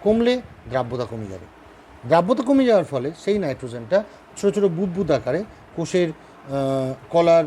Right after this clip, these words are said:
বিভিন্ন অংশে বা, আহ, রক্তবাহী নালিকাতে বুদবুদ আকারে জমতে শুরু করে। ফলে দেহ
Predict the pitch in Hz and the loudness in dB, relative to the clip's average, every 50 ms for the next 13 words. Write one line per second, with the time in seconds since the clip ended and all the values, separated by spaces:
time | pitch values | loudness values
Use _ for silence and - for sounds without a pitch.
0 | 143 - 123 147 160 160 170 165 165 160 151 151 151 - - 165 160 156 156 - | 0 -6 -8 -6 -6 -4 -4 -4 -2 -2 -2 -2 -4 -6 -6 -6 -6 -6 -8 -12
1 | - - - - - - 117 143 147 143 143 143 139 - - - - 117 113 - | -20 -20 -20 -20 -18 -4 0 2 4 4 4 4 2 -2 -10 -20 -20 -20 -20 -20
2 | - 110 113 110 - - - 120 123 123 123 123 120 123 123 117 - 113 139 165 | -20 -20 -20 -20 -20 -20 -16 -10 -8 -6 -4 -4 -4 -6 -8 -10 -4 2 2 2
3 | 165 - - - 202 190 180 175 - - - - - - - - - - - - | 2 2 0 2 2 2 2 0 -4 -12 -20 -20 -20 -20 -20 -20 -20 -20 -20 -8
4 | 131 151 156 160 170 165 165 127 131 135 131 139 165 165 160 190 147 185 185 180 | -2 0 0 2 0 -2 -4 -6 -8 -6 -4 -4 -4 0 0 0 0 0 -4 -8
5 | - - - - - - - 139 156 147 151 170 165 139 160 151 131 143 143 147 | -8 -14 -20 -20 -20 -16 -10 -8 -6 -4 -2 -2 0 0 0 -2 -2 -4 -6 -6
6 | 156 - 196 175 165 151 165 165 185 - - - - - - - - - 143 147 | -6 -6 -6 -6 -6 -8 -10 -12 -12 -16 -20 -20 -20 -20 -20 -20 -6 0 2 4
7 | 170 208 247 - - - - - 117 110 139 143 139 156 202 | 4 2 2 0 -8 -18 -20 -16 -8 -4 -2 0 0 0 0